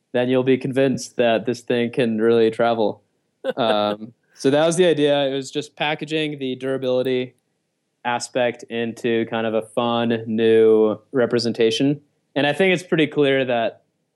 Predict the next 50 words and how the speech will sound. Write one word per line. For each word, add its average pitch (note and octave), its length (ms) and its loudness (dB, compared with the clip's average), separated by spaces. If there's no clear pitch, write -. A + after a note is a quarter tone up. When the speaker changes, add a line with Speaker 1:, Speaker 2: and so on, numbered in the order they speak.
Speaker 1:
uh, G#2 360 -2
you C3+ 80 -2
know, B2+ 100 0
we D3+ 160 4
value C#3+ 640 0
high A#2+ 180 -6
quality B2 320 -4
instruments, C3 640 -8
and A2 380 -6
I, B2 400 0
even D#3 220 0
though D3 180 2
gu-, C#3 200 -2
the C3 120 -4
guitar B2+ 280 -2
is A#2+ 120 -4
durable, A#2 400 -2
I A2+ 140 -4
treat B2 440 -4
the A2+ 80 -6
guitar A2 640 0
with G#2+ 140 -2
the A#2+ 120 0
utmost A2 400 -2
care. G#2+ 460 -2
So C3 140 -2
I C3+ 60 0
think E3 180 2
it's, - 240 -6
it's B2+ 120 -10
pretty F3 280 0
clear C#3 320 0
that B2 120 0
we C3 120 0
don't B2+ 260 -2
recommend. A#2+ 720 -6
<laughs> - 460 -12
Speaker 2:
Right, F#3+ 440 4
it's F#3+ 120 -4
not G3+ 100 0
the F#3 100 -4
first - 280 0
Speaker 1:
Uh, - 20 0
Speaker 2:
thing. D#3 140 -2
Get G#3 140 2
it G3+ 40 -4
out F#3+ 140 0
of E3+ 60 -4
the F3 60 -2
case, F3+ 540 -4